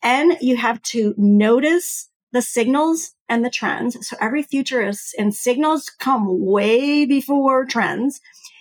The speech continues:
And then you have to be willing to act. Of course, there's planning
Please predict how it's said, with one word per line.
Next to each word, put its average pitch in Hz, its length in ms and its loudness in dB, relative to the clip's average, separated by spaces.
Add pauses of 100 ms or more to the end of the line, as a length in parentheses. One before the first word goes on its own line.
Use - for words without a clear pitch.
(240)
And 269 160 4
then 285 160 2
you 302 80 4
have 311 120 2
to 294 60 -2
be 277 120 4
willing 262 360 2
to 233 200 -2
act. - 420 -2
Of 247 100 -6
course, 302 280 0
there's 285 180 -4
planning 247 760 0